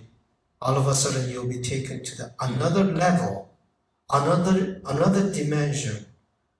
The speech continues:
of joy. You will struggle with life. I mean, how can we live without struggle? There'll be always struggle in life.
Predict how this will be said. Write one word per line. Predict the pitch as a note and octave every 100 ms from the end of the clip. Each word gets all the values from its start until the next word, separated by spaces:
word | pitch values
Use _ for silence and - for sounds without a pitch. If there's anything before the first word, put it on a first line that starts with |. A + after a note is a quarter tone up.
| _ _ _ _ _ _ _ -
of | A#2+ A#2 A2+
joy. | - G#2 - - - _ _ _ _ _ _ _ _ _ _ _ _ _ _ _ _ _ _ _ _ _ _ _ _ _ _ _ _ _ _ _ _ _ _ _ _ _ _ _ _ _ _ _ _ _ _ _ _ _
You | E3 A#3
will | F4
struggle | - - B3+ C4 C4 - - - _ _ _ D3+
with | D3 D3+
life. | A#2 A2 G#2+ - - -
I |
mean, | D#3+ F3+ F3 - _ _ -
how | - -
can | C4
we | C4 F#3
live | F3 G#3+
without | D3+ D3 F#3
struggle? | - - C3+ B2 - - _ _ _
There'll | G#3 G#3
be |
always | A#3 D4 E4
struggle | - - F#3 F#3 - - _ _ _ _ _ _ _ -
in | -
life. | A#2+ A2+ - -